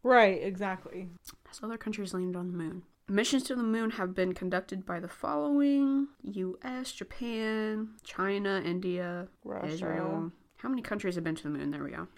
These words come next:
Speaker 2: Completed. I don't know all those flags, but
Speaker 1: Jesus. Uh, one, two, three, four, five, six, seven. So there are seven, seven countries that have been to the moon.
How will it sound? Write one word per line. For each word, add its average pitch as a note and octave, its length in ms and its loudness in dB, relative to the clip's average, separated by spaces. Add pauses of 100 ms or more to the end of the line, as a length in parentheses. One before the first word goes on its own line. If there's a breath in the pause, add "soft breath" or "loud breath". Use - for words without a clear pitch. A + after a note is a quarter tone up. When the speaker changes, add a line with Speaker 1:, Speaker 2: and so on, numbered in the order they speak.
(120)
Speaker 2:
Completed. G3+ 840 -2 (340)
I F3 60 0
don't G#3 160 2
know G3+ 200 2
all F#3+ 140 4
those F#3 240 0
flags, D3 540 -2
but E2 320 -4 (640)
Speaker 1:
Jesus. F#3+ 1300 2 (120)
Uh, F#3+ 280 2
one, F#3+ 340 0
two, G3 260 0
three, F#3+ 460 -2
four, F3+ 380 -2
five, F3+ 240 0
six, F3+ 240 -8
seven. F3+ 320 -2
So F#3+ 120 -6
there F#3+ 260 4
are F3+ 60 0
seven, F#3+ 800 0
seven A#3+ 400 4
countries G3 480 0
that F3 140 0
have F3 140 -2
been E3+ 180 -2
to F3 120 -6
the D#3 80 -6
moon. D3+ 340 -10